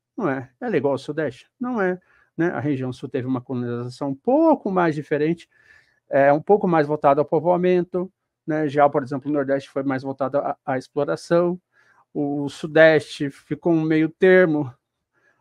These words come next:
o centro-oeste foi colonizado depois, enfim, cada região tem suas características. A região sul tem um clima mais frio, então, assim, pode ser por diversas questões, pode ser por questões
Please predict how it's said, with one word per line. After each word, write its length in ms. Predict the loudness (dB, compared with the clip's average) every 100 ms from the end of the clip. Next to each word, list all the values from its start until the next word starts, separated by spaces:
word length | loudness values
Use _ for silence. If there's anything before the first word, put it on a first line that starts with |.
| _ _ -6
o 640 | -2 2 4 6 4 0 _
centro-oeste 720 | -2 -2 2 2 2 2 -4
foi 160 | -6
colonizado 580 | -4 -2 -2 0 -2 -2
depois, 720 | -4 -4 -2 0 0 -2 -6 -10
enfim, 340 | -8 -6 -6 _ _ _
cada 240 | 0 2 2
região 360 | 0 0 -2
tem 160 | -2 -4
suas 280 | -4 -8 -2
características. 960 | -4 -2 -4 -4 -4 -4 -6 -12 -12 _ _ _ _
A 100 | -4
região 320 | -2 -2 -4
sul 160 | -4 -6
tem 100 | -6
um 60 | -4
clima 240 | -4 -2
mais 220 | -4 -6
frio, 520 | -6 -4 0 0 -2 _
então, 160 | -2
assim, 180 | 0 -4
pode 240 | -2 -4 2
ser 140 | 0
por 160 | 0 -6
diversas 600 | -4 4 4 4 -4 -10
questões, 480 | -10 -6 -6 -6
pode 240 | -4 -8 -6
ser 100 | -8
por 180 | -8 -2
questões 640 | -2 -2 -2 -2 -2